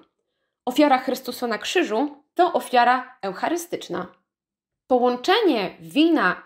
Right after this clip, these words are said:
i krwi w historii sztuki przedstawiano również na inne sposoby. Jednym z bardziej popularnych jest przedstawienie Chrystusa jako baranka. Wiąże się to oczywiście ze słowami Jana Chrzciciela,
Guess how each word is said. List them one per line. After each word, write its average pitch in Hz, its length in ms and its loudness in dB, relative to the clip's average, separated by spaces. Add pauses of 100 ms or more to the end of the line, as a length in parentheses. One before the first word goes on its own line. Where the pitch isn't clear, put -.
i 185 100 -10
krwi - 600 -6
w - 100 -20
historii 247 380 0
sztuki - 540 -6 (320)
przedstawiano 302 580 2
również 240 340 -2
na 302 100 2
inne 196 300 0
sposoby. - 600 -12 (760)
Jednym 285 480 4
z 233 120 -8
bardziej 226 560 0
popularnych 220 920 -2
jest 349 180 2
przedstawienie 262 580 0
Chrystusa 233 520 -6
jako 202 280 2
baranka. 175 680 -2 (540)
Wiąże 370 380 4
się 302 140 0
to 277 140 2
oczywiście 226 560 -4
ze 233 100 -4
słowami 254 440 0
Jana 254 220 2
Chrzciciela, 196 680 0